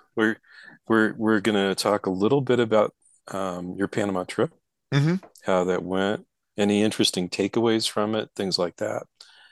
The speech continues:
Speaker 1: And then we're gonna branch into a, a very related topic, um, which has to do with what we're doing today in the way of noise reduction and what our thoughts are, um, right now about the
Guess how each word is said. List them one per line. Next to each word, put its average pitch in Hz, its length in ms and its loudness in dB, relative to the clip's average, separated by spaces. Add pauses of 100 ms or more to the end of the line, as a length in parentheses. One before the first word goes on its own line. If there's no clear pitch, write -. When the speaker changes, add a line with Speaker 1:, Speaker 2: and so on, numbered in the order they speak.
(200)
Speaker 1:
And 110 140 4
then 120 80 6
we're 127 140 6
gonna 110 180 4
branch 104 460 2
into 95 520 2
a, 85 280 2 (600)
a 95 100 0
very 104 340 4
related 95 580 2
topic, 82 560 -6 (1040)
um, 90 520 -4 (120)
which 98 200 0
has 95 260 2
to 95 140 -4
do 90 260 -2
with 87 420 -6 (480)
what 135 160 2
we're 135 140 4
doing 107 360 4
today 92 380 2
in 90 120 0
the 90 80 -4
way 87 220 0
of 85 160 -2
noise 90 320 -2
reduction 85 520 -4
and 85 100 -6
what 90 180 -2
our 87 160 0 (100)
thoughts 87 340 -2
are, 87 360 -2 (840)
um, 90 300 -4
right 92 240 2
now 92 500 2
about 87 420 0
the 87 260 -6